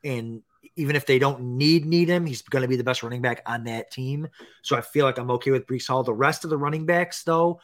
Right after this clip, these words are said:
I'm hoping for a great landing spot because I think that they probably need it. Um, but yeah, I mean, and, and, and while we're on, kind of to change gears here, while we're on this end of the draft board here, I, I, I wanted to talk about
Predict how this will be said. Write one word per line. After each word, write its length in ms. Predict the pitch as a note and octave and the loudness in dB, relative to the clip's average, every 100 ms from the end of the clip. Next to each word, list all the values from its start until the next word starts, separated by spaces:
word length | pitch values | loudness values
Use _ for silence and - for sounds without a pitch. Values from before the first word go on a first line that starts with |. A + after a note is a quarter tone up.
| - _ - | -20 _ -6
I'm 160 | C#3 | -6
hoping 560 | A#2+ - D#3 C#3+ D3 B2+ | -6 0 2 2 0 -4
for 320 | - B2+ A2+ | -4 -2 0
a 60 | A2 | -2
great 420 | G#2 A#2+ A#2+ F#2+ | -6 -4 -4 -6
landing 340 | A2 A#2 A#2 | -12 -12 -12
spot 400 | G#2 - G2+ F#2 - | -12 -12 -10 -12 -14
because 400 | G2+ - G2+ F#2+ | -16 -12 -14 -14
I 80 | F#2 | -16
think 280 | - A2 - | -16 -16 -14
that 120 | G#2 | -14
they 140 | G2+ | -14
probably 560 | F#2 - G#2+ G#2 F#2 G2 | -14 -10 -10 -10 -12 -12
need 260 | G2 G#2+ A2 | -10 -8 -8
it. 220 | G#2+ - _ _ - - _ | -8 -10 _ _ -20 -20 _
Um, 680 | A#2+ A2+ A2 G#2 G#2 G#2 - _ _ _ _ _ - - | 0 0 0 -4 -8 -12 -16 _ _ _ _ _ -18 -2
but 180 | F3+ | 2
yeah, 220 | F#3 D#3+ A2 | 6 6 4
I 80 | C#3+ | -2
mean, 160 | D#3+ - | -2 -2
and, 180 | E3+ E3+ | -2 -2
and, 220 | E3+ D3+ | -4 -4
and 160 | E3 D3 | -4 4
while 180 | F3 A3 | 8 8
we're 140 | F#3+ | 8
on, 160 | E3+ D#3+ | 6 6
kind 160 | D#3+ | 0
of 60 | C#3+ | -2
to 60 | B2+ | -4
change 220 | D3+ C#3 | -4 -4
gears 160 | A#2+ C#3 | -4 -4
here, 100 | A#2+ | -2
while 180 | B2+ F#3 | 0 2
we're 100 | E3+ | 2
on 180 | D#3 C#3 | 0 0
this 180 | D3 - | -4 -6
end 100 | D3+ | -8
of 60 | B2 | -6
the 80 | |
draft 340 | A2 B2 C3+ - | -4 -2 -4 -4
board 160 | G#2+ | -8
here, 140 | G2+ G2+ | -8 -10
I, 120 | G#2+ - | -12 -10
I, 200 | B2+ - | -10 -8
I 80 | A#2+ | -6
wanted 180 | E3+ C#4 | -4 -4
to 80 | F3 | -4
talk 220 | D#3+ D3 | -4 -2
about 320 | C#3+ B2+ - | -2 -2 -4